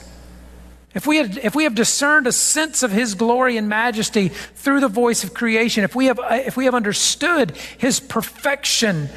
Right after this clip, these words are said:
and truth and righteousness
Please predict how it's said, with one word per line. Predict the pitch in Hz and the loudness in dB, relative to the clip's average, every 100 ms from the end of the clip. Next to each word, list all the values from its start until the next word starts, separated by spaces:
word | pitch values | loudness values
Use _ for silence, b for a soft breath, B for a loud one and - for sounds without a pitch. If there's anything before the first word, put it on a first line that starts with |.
| B B | B B
and | 196 202 | 0 0
truth | - - 294 285 220 - - B - | 0 0 4 4 4 0 -12 B -2
and | 190 202 | 0 2
righteousness | 214 240 277 262 - 214 170 135 - - - | 0 0 0 0 0 0 0 0 0 -2 -4